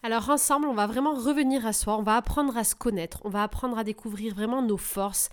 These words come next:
quel est notre pouvoir intérieur, quel est notre chemin, celui qui est fait pour nous.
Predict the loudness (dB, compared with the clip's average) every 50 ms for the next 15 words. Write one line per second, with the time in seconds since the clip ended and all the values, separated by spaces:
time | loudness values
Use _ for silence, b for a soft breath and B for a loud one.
0 | B B B B B B 0 0 2 2 2 2 0 0 -4 -6 -6 -4 -6 -4
1 | 0 0 0 0 2 0 -2 -4 -4 -6 -6 -6 -6 -4 -6 -6 -6 -6 -4 -2
2 | 0 0 0 0 0 -2 -4 -6 -4 -4 -2 -2 -2 -2 -2 -2 -2 -2 -4 -4
3 | -4 -4 -6 -8 -8 -8 -8 -6 -6 -6 -8 -6 -8 -8 -6 -6 -6 -6 -6